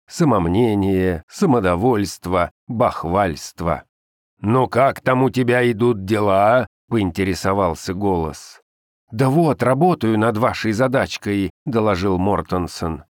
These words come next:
"Вопросик-то трудный". "Это уж точно", — поддержал голос. "Ну что же в этой поганой жизни главное?"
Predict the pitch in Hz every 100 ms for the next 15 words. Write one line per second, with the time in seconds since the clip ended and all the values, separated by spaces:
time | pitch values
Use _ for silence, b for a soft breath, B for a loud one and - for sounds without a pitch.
0 | _ - 117 147 170 156 - 110 - 143
1 | - 190 127 90 117 135 127 85 _ _
2 | _ _ - 107 117 117 110 117 131 151
3 | - - 131 113 104 98 - 101 107 104
4 | 87 - _ - 110 98 98 98 92 87
5 | 90 80 101 95 78 76 - - _ _
6 | _ _ _ - 135 117 - 202 165 123
7 | 139 147 - 135 143 143 143 135 139 127
8 | 165 113 139 147 170 175 101 110 107 104
9 | 104 98